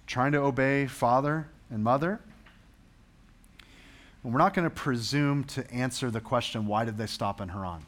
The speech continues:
That's not the purpose, 'cause the scripture's silent. We don't need to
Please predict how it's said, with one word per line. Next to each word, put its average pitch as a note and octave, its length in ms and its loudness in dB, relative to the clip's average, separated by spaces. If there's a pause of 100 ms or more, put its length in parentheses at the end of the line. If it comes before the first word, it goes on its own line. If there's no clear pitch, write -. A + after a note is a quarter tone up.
That's A#2+ 180 -12
not D3 180 0
the C3 60 -8
purpose, - 640 -6 (240)
'cause A2 140 -6
the A2+ 80 -4
scripture's D3+ 480 -4
silent. F#2 400 -4
We A2+ 100 -4
don't C3 140 0
need B2 180 -2
to A2 240 -2